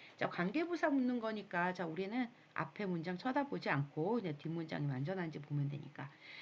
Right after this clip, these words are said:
자, there is good water flow 이렇게 돼 있지. 자, 우리 there is, there라는 요 자체로 완전한 문장이야. 그치? 여기 주어, 동사 있고, 여기에 물에 아주 충분한 흐름이라는 이제 동사가 있-,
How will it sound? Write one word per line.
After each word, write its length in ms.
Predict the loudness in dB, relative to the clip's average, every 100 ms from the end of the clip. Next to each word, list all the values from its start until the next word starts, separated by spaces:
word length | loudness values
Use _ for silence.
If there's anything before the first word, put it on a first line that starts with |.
| -16 -4
자, 260 | -2 0
there 260 | 2 4 4
is 120 | 4 0 0
good 180 | -4 0
water 400 | 2 2 4 2
flow 460 | 0 -2 2 4 2
이렇게 240 | 2 -4
돼 80 | -4
있지. 320 | -6 -8 -12 -12 -16 -4
자, 100 | 4
우리 200 | 6 6
there 300 | 6 6 6
is, 180 | 4 2
there라는 440 | 4 2 2 0 0
요 140 | -2
자체로 460 | -4 -4 2 2 4
완전한 420 | 2 0 -2 -4
문장이야. 640 | -4 -4 -2 -2 -2 -4 -8
그치? 300 | -10 -4 -2
여기 280 | -2 -4 -8
주어, 260 | -4 -4 -4 -6
동사 280 | -6 -2 0
있고, 600 | 0 -2 0 4 2 0 -12 -20 -4
여기에 300 | -4 0 0
물에 500 | 0 0 2 2 2 -4 -20 -16 -6
아주 260 | -6 -6 -6
충분한 580 | 0 0 2 2 2
흐름이라는 840 | 0 0 2 4 4 2 0 0 -2
이제 160 | -4
동사가 440 | -4 -4 -4 -4
있-, 100 | -4